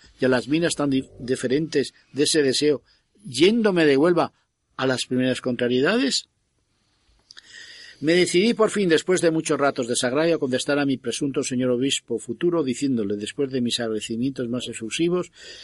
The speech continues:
que aunque naturalmente me halagaba mucho más lo que él me proponía,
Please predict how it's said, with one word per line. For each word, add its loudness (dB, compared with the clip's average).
que 0
aunque 2
naturalmente 2
me 4
halagaba 4
mucho 0
más 0
lo 2
que 0
él 2
me 2
proponía, 0